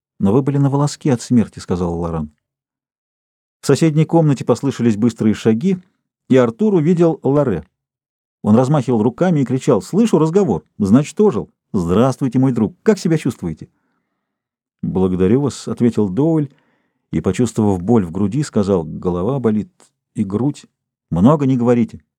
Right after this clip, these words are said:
предупредил его Лоре. "Вам вредно. Этот висельник Равино едва не отравил вас газом, как крысу в трюме корабля. Но, Доуэль, как мы великолепно провели его!" И Лоре начал смеяться, так что Лоран посмотрела на него с укоризной,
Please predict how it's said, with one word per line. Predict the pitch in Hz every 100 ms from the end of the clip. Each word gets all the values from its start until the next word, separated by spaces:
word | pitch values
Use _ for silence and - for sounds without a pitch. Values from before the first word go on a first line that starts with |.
| -
предупредил | 90 87 92 87 87
его | 82 82
Лоре. | 85 78 _ -
"Вам | 98 113
вредно. | 143 120 82 - _ _ _ _ _ -
Этот | 180 196 196
висельник | 214 196 156 151
Равино | 151 151 185 185 - _ _ _ _ _ _ -
едва | 101 117 151
не | 165
отравил | 156 156 160
вас | 151 127
газом, | 98 180 180 107
как | 90 120 -
крысу | 156 139 107
в |
трюме | - 123 90
корабля. | 98 107 90 78 _ _ _ _ _ _ _ _
Но, | - - 170 156
Доуэль, | 165 120 80
как | 160 170
мы | 190
великолепно | 190 208 214 208 196
провели | 185 208 202 107
его!" | 78 78 _ _ _ _ -
И |
Лоре | 90 101 117
начал | 110 -
смеяться, | 92 107 110 131 165 - - - _ _ _ _ -
так | 92
что | - 104
Лоран | 95 120
посмотрела | 117 - 101 113 110
на | 104
него | 104 104
с | -
укоризной, | - 104 147 123 87